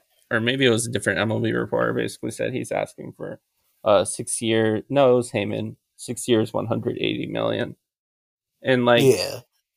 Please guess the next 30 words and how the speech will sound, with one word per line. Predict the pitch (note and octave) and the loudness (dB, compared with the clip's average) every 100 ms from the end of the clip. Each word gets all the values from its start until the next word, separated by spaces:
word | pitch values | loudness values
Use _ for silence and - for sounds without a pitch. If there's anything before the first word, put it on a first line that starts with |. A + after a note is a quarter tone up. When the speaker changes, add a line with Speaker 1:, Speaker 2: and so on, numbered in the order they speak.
| _ _ _ _ _ _ _ _ _ _ D#3+ | _ _ _ _ _ _ _ _ _ _ 2
Speaker 1:
I | F#3+ | 4
don't | E3+ A#2+ | 6 6
know, | G#2+ G#2 - _ - | 6 4 2 _ -6
like, | A#2+ B2 _ _ _ G2 - _ _ | -4 -4 _ _ _ -20 -20 _ _
the | - C#3 | -12 -6
Braves | C3 G3+ A#3 - | 2 4 4 4
have | D3+ | 2
a | A2+ | 2
very | - A#2+ A#2+ A#2+ A#2+ A#2+ | -4 2 4 6 4 2
weird | A#2 - A#2 A#2 G#2 G2+ G#2+ B2 _ _ _ _ _ _ _ _ _ - | -4 -8 -6 -2 -2 -2 -6 -12 _ _ _ _ _ _ _ _ _ -6
ownership | A2 F2 - F2+ | -4 -4 -4 -6
structure | - - G2+ - A2 | -2 2 2 2 0
that | G2+ G2+ | 2 4
I, | B2+ | 2
quite | - - A#2 - | -2 0 0 0
frankly, | G2+ G2+ A2 G#2 | -4 -4 -4 -6
do | A2 G#2+ | -6 -6
not | G#2+ - B2 | -6 -6 -6
understand | G#2+ A2 - D2 F#2+ A2+ | -6 -6 -6 -6 -4 0
how | A#2 | 0
it | A#2+ | 2
works. | C#3+ D#3+ E3 - - - _ _ _ _ _ - | 0 -2 -4 -12 -18 -20 _ _ _ _ _ -12
But | A#2+ | 2
there | B2+ | 4
are, | B2+ | 6
like, | B2 A2+ | 4 2
people | C3 A#2 A#2 | -4 -4 -4
saying | - A2 G#2+ | -2 0 2
that | G#2+ - | 0 0
they | G#2 - | -4 -6